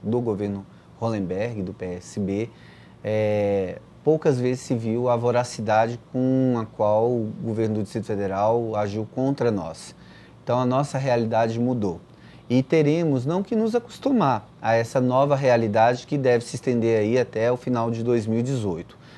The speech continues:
Mas, é, sobretudo, é preciso entender que agora é o momento da categoria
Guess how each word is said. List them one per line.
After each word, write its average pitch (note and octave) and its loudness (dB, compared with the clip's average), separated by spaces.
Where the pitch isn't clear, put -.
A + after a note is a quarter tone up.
Mas, G2+ -4
é, B2+ 0
sobretudo, F3 2
é D#3 6
preciso E3+ 2
entender D#3+ 0
que - -2
agora E3+ 6
é F#3 4
o F3 4
momento D#3+ 0
da D#3 -2
categoria D3+ 2